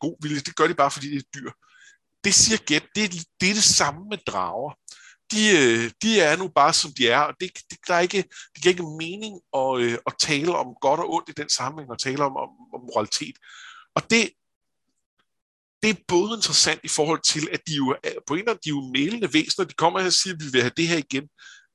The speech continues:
Øhm, kan, kan vi så ikke tale med dem om det, fordi de, hvis de ikke har nogen moralitet, kan vi så ikke,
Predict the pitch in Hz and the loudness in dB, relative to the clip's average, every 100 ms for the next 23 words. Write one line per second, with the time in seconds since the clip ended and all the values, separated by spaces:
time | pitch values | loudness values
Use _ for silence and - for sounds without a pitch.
0 | _ - 135 123 113 110 110 104 _ 127 | _ 2 4 6 4 0 -6 -20 _ -20
1 | 127 - 147 - 151 139 - 135 - 202 | -20 -12 -12 -12 -16 -10 -8 0 2 4
2 | 214 - - 185 208 226 180 185 160 - | 2 0 0 0 -4 -4 -8 0 -2 -2
3 | 175 - 151 151 151 _ - _ _ - | -8 -8 -8 -12 -14 _ -20 _ _ -16
4 | - - 202 202 202 196 170 135 120 - | -6 -2 0 0 -4 -6 0 2 4 2
5 | 208 190 - 151 185 185 190 | 0 -6 -8 -2 2 2 0